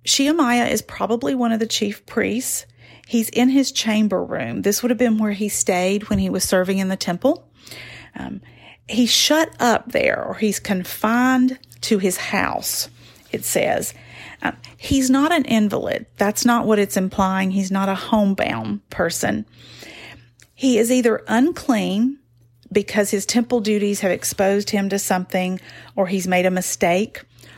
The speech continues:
or much more likely, he's pretending to be pious. He has shut himself up for prayer and fasting with a pretense of devotion to God.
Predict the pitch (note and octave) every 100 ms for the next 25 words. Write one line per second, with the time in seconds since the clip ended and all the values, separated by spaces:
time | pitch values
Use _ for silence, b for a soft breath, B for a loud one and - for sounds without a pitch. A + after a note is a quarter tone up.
0 | B - C4+ C4+ C4 C4 B3 _ - G#3
1 | B3+ D4+ - B3 A3+ G#3 G3 F#3+ B3 B3
2 | - - G3+ A#3+ - B B B B -
3 | A#3+ A#3 - G3+ - - C#4 C#4 B3 G#3+
4 | G#3 G#3 F#3 F3 - - G3 - - -
5 | - _ B B B - A3+ F#3+ - -
6 | B3 B3 A#3+ G#3+ - F#3 F3+ F3+ E3+ -
7 | - - E3+ - F#3+ F#3 F#3 F3 - G3
8 | - E3 E3 - - - - B B B
9 | - G#3 G3+ - B3+ A#3 G3+ E3+ - F#3
10 | F3+ F3 F3 F3+ - E3+ E3+ E3+ E3 -
11 | -